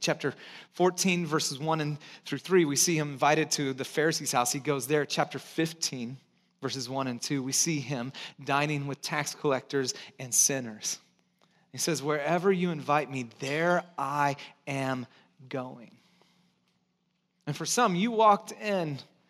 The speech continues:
and you've kept God at arm's length because, let's be honest, you've just been doing religious gymnastics. And for others,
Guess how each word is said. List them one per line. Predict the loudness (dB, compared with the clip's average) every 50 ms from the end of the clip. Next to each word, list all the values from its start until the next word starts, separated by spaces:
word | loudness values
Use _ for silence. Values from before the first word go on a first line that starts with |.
| _ _ _ _ _ _ _ _ -2
and | 2 4
you've | 4 4 4 2 2
kept | 6 6 6 6 4 -2 -16 -2 4
God | 6 8 10 10 10 8 8 6 6
at | 6 6 6 4 4
arm's | 6 6 6 6 6 4 2
length | 2 4 4 6 6 4 4 0 -6 -12 -6 0
because, | 2 2 2 0 0 2 4 6 6 6 4 4 2 0 -2 -8 -20 -20 -20 -20 -20 _ -6
let's | -4 -4 -4
be | -2 0 4 4
honest, | 6 6 4 4 2 2 2 4 4 4 2 2 0 -4 -6 -8 -12 _ _ _ _ _ _ _ _ _
you've | -2 0 0 2
just | 2 0 2 0
been | 0 0
doing | 2 4 4 4 2 2 2
religious | 2 2 2 2 4 4 4 4 4 4 2 2 0
gymnastics. | 0 0 0 0 0 -2 -2 -2 -2 -2 -2 -2 -2 -4 -6 -2 0 0 2 0 0 -4 _ _ _ _ _ _ _ _ _ _ _ _ _ _ _ _ _ _ _ _ _ _ _ _ _ _ _ _ _ _ _ _ _ -18
And | -16 -10
for | -8 -6 -4 0
others, | 2 2 2 2 0 -2 -4 -4 -6 -8 -8 -8 -8 -8